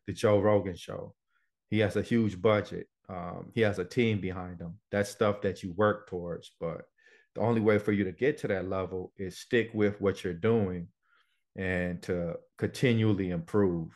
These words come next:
uh, never quit. And, uh, you know, don't allow,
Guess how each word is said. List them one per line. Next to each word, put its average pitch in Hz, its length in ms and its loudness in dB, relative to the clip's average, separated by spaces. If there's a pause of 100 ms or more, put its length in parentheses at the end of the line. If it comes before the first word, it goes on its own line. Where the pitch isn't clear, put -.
(600)
uh, 85 260 -6
never 98 320 4
quit. - 460 2 (560)
And, 82 240 -6
uh, 85 260 -4
you 98 100 0
know, 87 140 0
don't 110 300 4
allow, 101 480 6